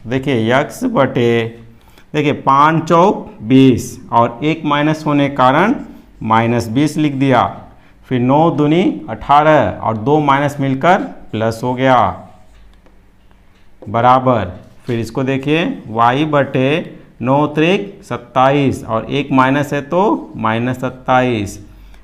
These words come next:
फिर आठ चौक बत्तीस और दो माइनस है ये, ठीक ना, इनमें दो माइनस है तो प्लस बत्तीस बराबर एक बटे आठ दूनी सोलह माइनस तीन पचे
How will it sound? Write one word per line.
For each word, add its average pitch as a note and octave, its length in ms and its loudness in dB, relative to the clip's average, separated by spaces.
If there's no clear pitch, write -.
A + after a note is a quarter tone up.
फिर C3 280 -2
आठ C#3 340 2
चौक D3+ 320 -2
बत्तीस C3+ 800 0
और A#2 180 -6
दो C3 240 0
माइनस D3 420 0
है A#2+ 100 -4
ये, G#2 140 -4
ठीक F#3+ 120 -4
ना, G#3 60 -4
इनमें D3+ 560 0
दो C#3+ 180 2
माइनस C#3 380 0
है C#3+ 100 -2
तो F3+ 220 0
प्लस C#3 360 0
बत्तीस C3 760 0
बराबर A#2+ 760 0
एक D3+ 280 0
बटे D3+ 360 0
आठ B2 380 0
दूनी C#3+ 480 -2
सोलह B2+ 560 -2
माइनस C#3 440 2
तीन C3+ 280 0
पचे C#3 400 -4